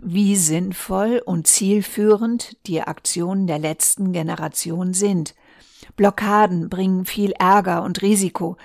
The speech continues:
Das Anliegen kann hinter der Aktion verschwinden.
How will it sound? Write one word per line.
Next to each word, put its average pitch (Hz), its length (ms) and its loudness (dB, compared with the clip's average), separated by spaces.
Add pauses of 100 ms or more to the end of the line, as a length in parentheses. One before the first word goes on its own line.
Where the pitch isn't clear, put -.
(300)
Das 202 220 2
Anliegen 226 760 2
kann 180 220 -4
hinter 196 480 2
der 165 260 -4
Aktion 185 640 -4
verschwinden. 190 840 -4